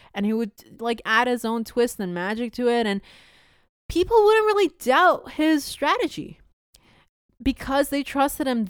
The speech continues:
that much, because they trusted that he was the best. Like, he, he had worked so much towards his craft and his art of football that nobody ever doubted him and they had one hundred percent trust in him.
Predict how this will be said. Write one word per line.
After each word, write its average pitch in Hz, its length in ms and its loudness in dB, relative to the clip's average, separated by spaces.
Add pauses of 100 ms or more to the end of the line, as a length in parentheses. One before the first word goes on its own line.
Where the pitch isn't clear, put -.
that 214 400 -2
much, 190 680 -2
because 208 360 -4
they 208 140 -4
trusted 240 800 -4
that 196 180 -2
he 208 100 -6
was 214 220 -2
the 185 100 -6 (140)
best. 196 560 -4 (100)
Like, 196 180 -6
he, 226 280 -8
he 247 220 -6
had 208 200 -4
worked 240 220 -6
so 247 360 0
much 202 420 -6
towards 202 560 -4 (360)
his 208 260 -4
craft 247 920 -4 (220)
and 202 120 -8
his 208 240 -6
art 247 380 0 (260)
of 190 360 -4 (120)
football 208 680 -2 (480)
that 185 220 0
nobody 226 440 0
ever 254 220 0
doubted 214 400 0
him 175 180 -4
and 170 160 -8
they 185 120 -4
had 202 220 -6
one 208 200 -6
hundred 208 320 -6
percent 185 400 -8
trust - 400 -6
in 170 80 -6
him. 160 160 -10